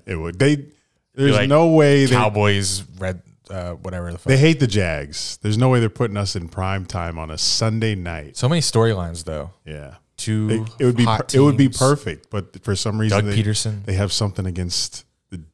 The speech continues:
Speaker 1: the Jags. It's, it's weird. There's bad teams all in the
Speaker 2: Well, we've
Speaker 1: league,
Speaker 2: been
Speaker 1: but
Speaker 2: trash probably for ten years.
Speaker 1: It's okay, but this has the making of all that you said. But will we see it? Probably not.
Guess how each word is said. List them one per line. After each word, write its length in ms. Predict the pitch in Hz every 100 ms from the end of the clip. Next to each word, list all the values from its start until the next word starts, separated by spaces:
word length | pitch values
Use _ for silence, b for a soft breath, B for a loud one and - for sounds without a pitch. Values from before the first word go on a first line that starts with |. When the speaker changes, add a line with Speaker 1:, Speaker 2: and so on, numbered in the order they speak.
| -
Speaker 1:
the 80 | 87
Jags. 640 | 92 95 95 73 - -
It's, 440 | 82 76 - - -
it's 160 | 85 -
weird. 360 | 85 87 76 -
There's 180 | 92 82
bad 340 | 80 85 92
teams 300 | - 98 95
all 160 | 92 92
in 60 | 110
the 60 |
Speaker 2:
Well, 80 | 110
we've 100 | 104
Speaker 1:
league, 60 | 90
Speaker 2:
been 100 | 98
Speaker 1:
but 80 | 87
Speaker 2:
trash 380 | 107 87 82 -
probably 340 | 78 90 87
for 240 | - -
ten 240 | - - -
years. 280 | 62 - 101
Speaker 1:
It's 120 | 101
okay, 580 | 107 92 117 107 78 - _ -
but 320 | 85 80 _ _ -
this 160 | 92
has 240 | - 95 85
the 80 | 95
making 420 | 87 95 104 95
of 480 | 82 78 - - - _ _ _ _ _ _ _ _ _ _ _
all 120 | - 87
that 180 | 92
you 60 | 92
said. 300 | - 101 76 _ _ _ -
But 200 | 73 - _ _ _ _ _ -
will 80 |
we 80 | 85
see 220 | 82 143
it? 160 | 151 -
Probably 220 | 113 113
not. 200 | 73 -